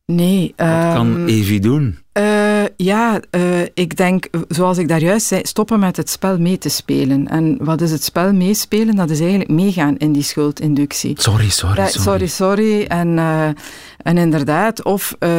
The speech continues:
Speaker 1: de, de, de schuldinductie terugspelen in de zin van, "Ja, maar ja, eh, de telefoon werkt in twee richtingen." Ehm, je zou gewoon kunnen aangeven,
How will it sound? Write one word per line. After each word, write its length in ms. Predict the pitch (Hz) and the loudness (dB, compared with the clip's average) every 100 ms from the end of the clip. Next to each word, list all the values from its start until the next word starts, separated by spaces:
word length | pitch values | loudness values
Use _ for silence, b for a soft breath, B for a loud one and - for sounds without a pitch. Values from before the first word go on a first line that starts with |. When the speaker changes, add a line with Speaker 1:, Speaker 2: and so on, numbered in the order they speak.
| 160 | 0
Speaker 1:
de, 180 | 160 - | -2 -4
de, 280 | - 160 156 - | -2 -2 -2 -4
de 140 | 139 | -6
schuldinductie 800 | 151 - 185 175 165 165 - 302 | -4 0 0 2 0 0 -2 -4
terugspelen 760 | - 151 180 - 208 226 226 196 | 0 0 0 -2 0 2 2 2
in 100 | 160 | 2
de 100 | 156 | 0
zin 220 | 170 170 | 2 2
van, 260 | 160 165 | 2 0
"Ja, 100 | 156 | 0
maar 120 | 165 156 | 0 0
ja, 300 | 160 156 - | 0 -2 -2
eh, 100 | 151 151 147 | -2 0 0
de 120 | 135 | -2
telefoon 480 | 147 160 147 - 165 | -2 0 -2 -2 0
werkt 260 | 156 156 - | 0 -2 -2
in 120 | 143 | -2
twee 260 | - 147 147 | -2 -4 -2
richtingen." 520 | 180 - 233 247 247 B B B B B | -4 -2 2 2 2 B B B B B
Ehm, 440 | - 170 165 165 151 - | -2 0 2 2 0 -4
je 100 | - | -4
zou 200 | 151 165 | 0 0
gewoon 300 | 160 139 156 | 2 2 0
kunnen 320 | 185 226 190 - | 2 2 2 0
aangeven, 720 | 156 196 196 220 233 247 | 0 2 2 2 2 0